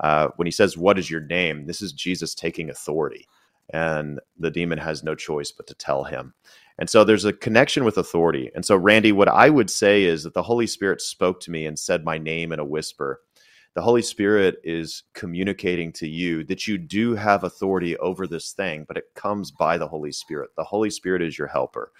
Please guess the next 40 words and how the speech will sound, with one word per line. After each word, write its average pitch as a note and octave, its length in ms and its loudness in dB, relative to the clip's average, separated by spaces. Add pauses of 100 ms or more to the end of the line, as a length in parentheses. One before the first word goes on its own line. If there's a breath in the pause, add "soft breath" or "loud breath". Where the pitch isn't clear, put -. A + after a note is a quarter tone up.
(420 loud breath)
Uh, D#2+ 320 0 (100)
it's - 340 -8
the E2 120 -2
Holy G#2 240 -2
Spirit F#2+ 560 0
is, E2 400 -4 (120)
is E2+ 200 -6
the F2+ 100 -2
one F2+ 260 -2
who E2+ 220 -6
empowers F#2+ 600 2
you G#2+ 160 -2
and B1 100 -10
strengthens G2 580 -4
you G2+ 120 -2
to F#2+ 80 0
overcome G2 420 -2
temptation. G2 640 -6
Romans E2+ 300 -2
chapter E2+ 460 0
eight, F2+ 220 2 (360 soft breath)
it - 80 -20
says, D#2 280 -4
"If G#2 240 0
by F#2 280 4
the F2+ 120 0
Spirit F#2+ 520 -2
I E2 60 0
put F#2+ 220 -6
to - 80 -12
death F2 380 0
the E2 80 -6
deeds F2+ 340 -4
of F2 60 -10
the F2 80 -10
body, E2 340 2
I'll D2 160 -2
live." F2+ 300 0 (460 soft breath)
And D#2+ 120 -8
so, E2+ 440 0